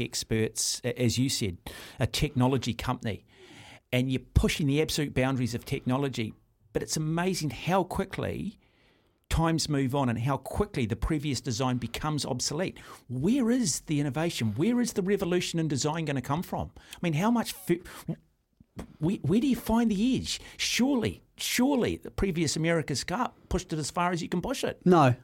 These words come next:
Speaker 2: Glenn Ashby summed that up. I said, "Hey," uh, I remember at the last of the last Cup saying to Glenn, "Where are they at?" And he said, "Mate, I, I reckon there's sixty percent left in these boats." Because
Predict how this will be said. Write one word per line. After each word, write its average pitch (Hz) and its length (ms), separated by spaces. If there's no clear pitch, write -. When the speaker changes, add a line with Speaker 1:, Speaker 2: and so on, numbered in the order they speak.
Speaker 2:
Glenn 170 220
Ashby 156 380
summed 139 340
that 147 140
up. 135 200
I 151 60
said, 160 200
"Hey," 160 360
uh, 147 100
I 156 140
remember 143 280
at 131 140
the 160 80
last 139 340
of 147 40
the 135 40
last 160 260
Cup 127 220
saying 143 280
to 127 40
Glenn, 156 360
"Where 180 300
are 165 80
they 151 160
at?" 180 60
And - 100
he 127 60
said, 135 240
"Mate, 151 260
I, 165 100
I 156 280
reckon 127 340
there's 123 320
sixty - 380
percent 165 440
left 127 240
in 113 80
these 117 200
boats." - 460
Because 226 400